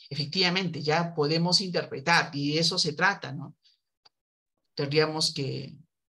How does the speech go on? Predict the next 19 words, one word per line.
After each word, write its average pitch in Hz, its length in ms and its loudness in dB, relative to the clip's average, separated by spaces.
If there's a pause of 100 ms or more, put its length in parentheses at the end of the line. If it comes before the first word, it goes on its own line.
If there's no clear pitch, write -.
(580)
en 156 140 -4
esta 165 200 2
escena 160 320 2
tan 151 240 -2
cotidiana, 156 800 2
no 135 400 -2
necesitamos 147 880 2
de 135 100 -2
libros 135 340 -2
para 123 140 -4
interpretar, 131 680 -8
pero 127 180 -2
si 127 380 0
vamos 160 420 2
a 147 100 -2
trabajo 139 380 0
de 143 180 -2
campo, 165 400 4
eminentemente, 147 1120 0